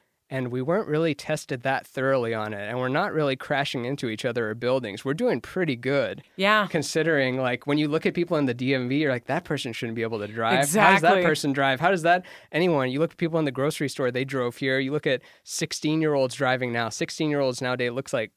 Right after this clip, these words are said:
Speaker 1: eight-year-olds. Like,
Speaker 2: Mm-hmm.
Speaker 1: "Oh, that, that's a sixteen-year-old? I thought that's what an eight-year-old is."
Speaker 2: I think that's because they're gonna live to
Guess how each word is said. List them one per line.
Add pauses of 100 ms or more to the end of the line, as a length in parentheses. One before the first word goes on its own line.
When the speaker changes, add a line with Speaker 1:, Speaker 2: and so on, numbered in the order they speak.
(200)
Speaker 1:
eight-year-olds.
Like,
Speaker 2:
Mm-hmm.
Speaker 1:
"Oh,
that,
that's
a
sixteen-year-old?
I
thought
that's
what
an
eight-year-old
is." (640)
Speaker 2:
I
think
that's
because (140)
they're
gonna
live
to